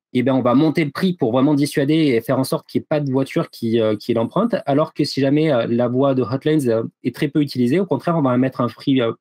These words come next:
plus faible, comme ça, euh, elle va aussi aider à, à, à vider, en fait, les, les voies à côté qui sont, euh, qui sont embouteillées.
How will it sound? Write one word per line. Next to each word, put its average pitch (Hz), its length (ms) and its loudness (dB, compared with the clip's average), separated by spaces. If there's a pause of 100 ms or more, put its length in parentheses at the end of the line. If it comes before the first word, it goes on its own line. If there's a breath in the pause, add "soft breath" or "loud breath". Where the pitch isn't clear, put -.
plus 135 160 -2
faible, 185 320 -2
comme 139 160 -2
ça, 180 180 0
euh, 139 220 0
elle 120 140 -2
va 127 120 0
aussi 175 360 -2 (420 loud breath)
aider 139 280 2
à, 131 280 -2 (100)
à, 110 680 0
à 117 260 -4
vider, 120 320 0
en 135 80 0
fait, - 240 -4
les, 113 220 2
les 117 120 2
voies 131 140 2
à 139 60 2
côté 143 280 -2
qui 135 140 -4
sont, 127 300 -2
euh, 110 180 2
qui - 160 -8
sont 120 160 -4
embouteillées. 117 500 0